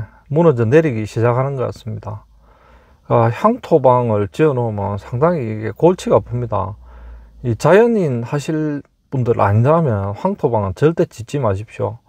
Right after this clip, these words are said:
저희도 옛날 어릴 적에 시골에 흙집, 토담집에 사는 사람들 보면은 이게 그 흙이라는 게 마르면 금이 가거든요. 그래서 그거를 그 집 썰어 가지고 황토 흙에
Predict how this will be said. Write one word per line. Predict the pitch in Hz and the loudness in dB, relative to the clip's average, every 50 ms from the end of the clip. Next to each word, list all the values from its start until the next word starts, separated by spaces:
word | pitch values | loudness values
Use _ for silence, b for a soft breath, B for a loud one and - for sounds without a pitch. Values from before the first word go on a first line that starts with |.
| b b b b b b b b b _ | b b b b b b b b b _
저희도 | - 131 156 170 175 139 117 110 107 101 98 | 0 2 2 2 4 2 2 4 2 0 -2
옛날 | 104 120 120 135 139 - | -4 -2 0 0 2 4
어릴 | - 196 185 175 131 | 4 4 4 2 -2
적에 | 120 - 110 110 110 | -2 -2 -4 -4 -4
시골에 | - - - 151 151 160 156 127 107 104 107 107 | -6 -4 -4 0 2 4 4 6 4 4 2 0
흙집, | 107 - - 127 123 _ _ _ - - 151 135 - _ _ _ _ _ _ _ _ - | -2 -4 -8 -8 -10 _ _ _ -4 -4 -4 -4 -4 _ _ _ _ _ _ _ _ -10
토담집에 | - - 165 151 170 165 165 151 - 131 120 113 113 107 | 0 2 4 4 4 2 2 -2 -6 -6 -4 -2 -4 -4
사는 | - - 120 120 123 127 | -2 -2 -2 0 0 -2
사람들 | 123 143 135 127 120 110 107 | -2 -2 -2 -2 -2 -4 -6
보면은 | 101 - 120 117 120 117 107 107 110 110 104 101 101 - b b b b b b b b b b b b _ _ - | -4 -2 -2 -2 0 0 -2 -2 -2 -2 -4 -4 -8 -10 b b b b b b b b b b b b _ _ -6
이게 | 143 147 151 139 123 113 110 107 110 117 110 _ _ | -2 2 4 6 6 6 4 2 -2 -6 -10 _ _
그 | - - 135 127 | -4 -2 0 0
흙이라는 | 123 - - 254 220 226 185 147 123 110 110 110 | 0 2 2 2 4 4 4 4 4 4 2 0
게 | 107 110 | 0 0
마르면 | 101 98 98 107 143 180 196 170 127 - | 2 4 4 6 6 4 4 2 0 2
금이 | - 185 208 226 240 | 2 2 4 4 2
가거든요. | 226 165 123 107 107 101 101 101 101 104 107 113 113 | 4 4 2 2 0 -4 -6 -6 -6 -6 -8 -8 -6
그래서 | - 123 139 151 - | -4 -4 -4 -4 -6
그거를 | - - 120 123 165 185 175 143 117 110 110 107 107 b b b b b b b b b b b b b _ | -2 -2 -2 0 0 2 4 4 4 4 2 -2 -6 b b b b b b b b b b b b b _
그 | _ - 123 120 117 110 - - | _ -6 -4 -2 -2 -2 -4 -4
집 | - 190 202 180 - | -4 -4 -4 -4 -2
썰어 | - - 220 208 208 160 | 4 4 6 6 6 4
가지고 | 135 151 156 156 156 127 120 113 113 110 107 101 - | 4 4 2 2 0 -2 2 2 4 4 2 0 0
황토 | - 190 202 214 - - 151 139 | -2 0 0 -2 -2 -2 -2 -2
흙에 | 127 - 160 160 151 127 113 110 107 107 110 | 0 -2 -2 0 2 2 4 4 2 0 -2